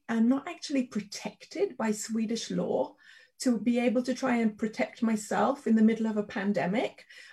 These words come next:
I mean, my employer, um, uh, allowed me to wear a mask later, but just that this question came up and that I felt that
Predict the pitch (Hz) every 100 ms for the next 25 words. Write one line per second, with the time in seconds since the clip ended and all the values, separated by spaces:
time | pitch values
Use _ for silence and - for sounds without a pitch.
0 | 247 269 262 269 262 254 285 294 247 220
1 | - 214 208 202 - - 214 - - -
2 | 233 233 226 233 226 226 226 214 - 202
3 | 190 202 196 - - 202 190 - 190 208
4 | 214 294 - - 269 247 - 247 247 -
5 | 285 247 247 220 214 208 180 214 208 -
6 | 208 - 254 254 - 180 -